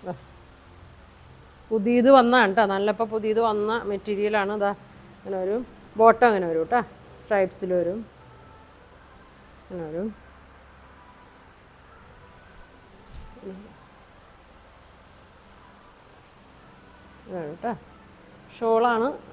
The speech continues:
സോഫ്റ്റ് ഷാളാണ്. ടു സൈഡ് ഇടുക, തലയിൽ കൂടെയൊക്കെ ഇടുക. ഷാൾ നല്ല ഭംഗിയാണ് ട്ടോ. നമുക്കിതിൻ്റെ ഷാൾ കാണുമ്പോൾ തന്നെ അതെ നല്ല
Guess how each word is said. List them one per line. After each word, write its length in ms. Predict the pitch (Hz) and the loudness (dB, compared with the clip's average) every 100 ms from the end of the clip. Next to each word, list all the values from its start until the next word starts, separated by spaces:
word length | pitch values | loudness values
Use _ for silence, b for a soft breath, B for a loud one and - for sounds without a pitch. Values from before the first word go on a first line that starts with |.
| - - - | -20 -8 2
സോഫ്റ്റ് 340 | 214 214 240 240 | 2 2 0 4
ഷാളാണ്. 420 | 226 220 220 233 277 | 6 8 8 6 2
ടു 80 | 240 220 | 2 4
സൈഡ് 200 | 220 214 | 4 6
ഇടുക, 120 | 226 233 277 - | 6 6 4 0
തലയിൽ 220 | 208 202 | 2 2
കൂടെയൊക്കെ 320 | 196 202 214 214 | 2 2 0 0
ഇടുക. 120 | 202 247 - - - - - - - - - - - - - - - - - - - - - - - - - - - - - - - - - - - 180 143 - - - | 0 -2 -6 -18 -20 -20 -20 -20 -20 -20 -20 -20 -20 -20 -20 -20 -20 -20 -20 -20 -20 -20 -20 -20 -20 -20 -20 -20 -20 -20 -20 -20 -20 -20 -20 -20 -18 -16 -16 -20 -20 -16
ഷാൾ 220 | - 196 196 226 | -4 0 2 2
നല്ല 280 | 220 220 247 | 2 4 6
ഭംഗിയാണ് 400 | 247 240 254 202 190 | 6 6 6 4 4
ട്ടോ. 100 | 196 B B B | 2 B B B
നമുക്കിതിൻ്റെ 340 | 214 214 240 262 | -6 0 2 4
ഷാൾ 260 | 269 240 254 269 | 6 8 8 8
കാണുമ്പോൾ 340 | 254 247 254 269 | 8 8 6 6
തന്നെ 160 | 262 262 | 6 6
അതെ 120 | 254 240 - 226 | 6 4 0 -8
നല്ല 280 | 220 226 254 | -4 2 4